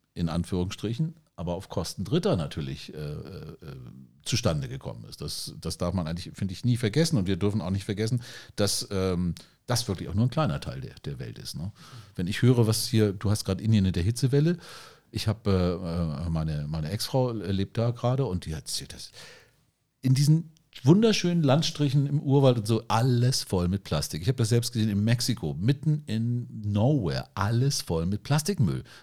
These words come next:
Äh, die, da ist gar kein Bewusstsein dafür da. Also das ist, äh, das ist wirklich, also wenn wir hier lokal gucken und freuen uns, dass die,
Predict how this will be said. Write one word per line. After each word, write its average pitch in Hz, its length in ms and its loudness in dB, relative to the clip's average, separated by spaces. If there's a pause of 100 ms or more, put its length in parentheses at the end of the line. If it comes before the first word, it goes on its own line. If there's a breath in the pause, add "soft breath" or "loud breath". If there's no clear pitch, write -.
Äh, - 100 -4
die, - 180 -8
da - 180 -8
ist - 160 -4
gar 107 120 2
kein 110 240 2
Bewusstsein 120 580 2
dafür 76 320 -2
da. 71 240 -6
Also 78 180 -4
das 95 300 -4
ist, 95 260 -4
äh, 92 340 -2 (420 loud breath)
das 107 160 -2
ist - 300 -8
wirklich, 113 380 -4 (1200)
also 101 240 -12
wenn 107 160 4
wir 117 80 2
hier 120 120 6
lokal 113 380 4
gucken 147 300 -2
und 113 180 2
freuen 117 380 2
uns, 110 80 2
dass 104 140 0
die, 95 120 -4